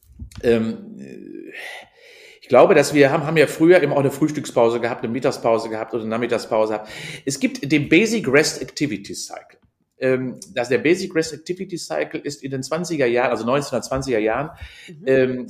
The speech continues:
Speaker 1: in Amerika schon sehr schön beschrieben worden. Das ist der brac, heißt der, brac.
Speaker 2: Mhm.
Speaker 1: Dieser brac, äh, beschreibt den Rhythmus des Körpers.
Speaker 2: Mhm.
Speaker 1: Äh, und wir ticken ja in Zyklen.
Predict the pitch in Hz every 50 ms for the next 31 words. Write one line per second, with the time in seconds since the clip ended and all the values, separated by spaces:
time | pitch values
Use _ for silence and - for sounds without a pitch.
0 | - - - 127 127 127 127 123 123 120 117 - 113 113 123 143 151 147 147 135
1 | - - 127 113 135 151 156 156 - 151 139 127 131 120 - - - 107 101 98
2 | 92 - _ - 92 _ - 113 - 120 95 92 - 92 131 131 120 110 - -
3 | - - - - - - - - - _ - - 196 180 160 190 247 349 - -
4 | - _ - - - - - - _ 131 127 143 131 113 107 131 175 - - -
5 | - - - - - - - - _ _ - 147 147 143 143 139 127 117 131 127
6 | - - 123 135 160 170 170 - 147 139 123 120 110 139 185 185 - 185 180 -
7 | - - 147 - - - - 127 117 - - - - - - - - _ _ _
8 | _ _ _ 190 175 151 175 202 302 - - 135 131 127 131 127 - - 139 131
9 | 135 131 - - - 135 - 131 131 139 143 127 - - - - - 226 214 220
10 | 196 165 165 151 156 151 - - - - 202 196 202 - - - - -